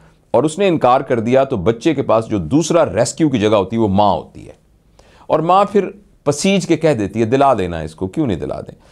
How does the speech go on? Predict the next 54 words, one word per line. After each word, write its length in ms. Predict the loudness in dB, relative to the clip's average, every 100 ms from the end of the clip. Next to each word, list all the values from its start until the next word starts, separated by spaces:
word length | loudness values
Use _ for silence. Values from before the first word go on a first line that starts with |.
| -20 -4
देखिए 240 | -2 0
ना, 60 | 0
हम 140 | 0
किस 240 | -2 -6 0
लिए 160 | 0
कमाते 420 | 0 -4 -6 -10 -14
हैं, 180 | -16 -20 _ _ -2
आप 160 | -2
इतनी 200 | -2 -2
मेहनत 300 | 2 2 2
करते 280 | 0 -2 -2
हैं, 120 | -4
बच्चों 240 | -2 -2 0
के 120 | 0
लिए 140 | 0
तो 120 | -2 -4
करते 320 | -8 -10 -14
हैं, 140 | -14 -20 _ _
तो 60 | -2
दिला 300 | 2 2 2
दें, 180 | -2 -4
कोई 140 | -4
बात 280 | -4 -8 -6
नहीं। 80 | -2
देखिए, 180 | 0
रो 220 | 2 4 4
रहा 180 | 2
था, 160 | -2 -6
देखो 240 | -8 -8
बेचारा 300 | -6 0 2
रो 240 | 2 2 2
रहा 120 | 2
था, 180 | -2 -10 _ -4
देखिए 180 | -2 0
ये 60 | 0
सात 360 | 2 0 0
साल 240 | 0 0 2
बाद 280 | 2 0 -2
पैदा 220 | -4 -4
हुआ 260 | -6 -6
है, 140 | -8 -10 -12 -2
लाडला 360 | 0 2 2
बच्चा 340 | 0 -2 -6 -8
है, 120 | -8 _ _
छः 200 | 0 2
बहनों 280 | 2 0 0
का 120 | 0
एक 240 | 2 0 -2
ही 120 | -6
भाई 240 | -6 -10
है, 140 | -10 -14 _ _
तो 60 | -2
मेहरबानी 420 | 2 2 2 0
करें।" 160 | -4